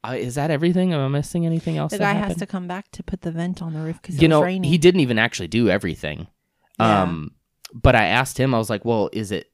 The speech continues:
Speaker 1: safe?" And he's like, "Yeah, yeah." And so I ain't, I'm not scheduling that.
Speaker 2: <laughs>
Speaker 1: I'm definitely not. They're gonna have to reach out to me. If,
Speaker 2: <laughs>
Speaker 1: if it becomes a problem, I'll just hire somebody else to do
Speaker 2: Yeah.
Speaker 1: that. So I'm fully expecting them to reach out to me.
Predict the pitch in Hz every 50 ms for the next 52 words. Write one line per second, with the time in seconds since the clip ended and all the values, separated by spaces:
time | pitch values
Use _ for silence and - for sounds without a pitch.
0 | _ - - - - - 123 156 - - - - - - - - 104 104 107 104
1 | 104 98 98 95 98 95 85 - _ 110 165 233 - - 82 - _ _ _ _
2 | - 147 143 104 85 - - 120 127 - - 135 120 98 - - _ _ _ _
3 | - 165 226 240 185 - - _ - 113 165 214 190 - - - - - - -
4 | - 494 - 92 87 370 87 104 - - - - 135 160 165 156 151 139 139 151
5 | 165 165 - 175 156 147 139 120 113 127 131 90 - - 104 131 131 156 185 180
6 | 165 165 175 165 - 147 135 135 131 - 151 143 - - - 180 151 120 92 95
7 | 104 - - - - - - _ _ _ - 127 135 - - 285 294 143 143 135
8 | 147 156 - - 190 - - 180 175 175 151 147 - - 135 135 143 139 135 -
9 | - 107 139 156 160 139 - 127 123 117 110 104 - - 104 92 95 92 90 90
10 | - - - 190 185 151 143 170 - 170 170 - - _ - - 131 98 - 123
11 | 143 160 160 147 - 170 165 156 147 127 120 - - 131 123 - - 117 107 90
12 | 98 113 117 131 151 156 - 196 180 170 180 170 - 156 131 196 - - 226 208
13 | 180 123 95 95 135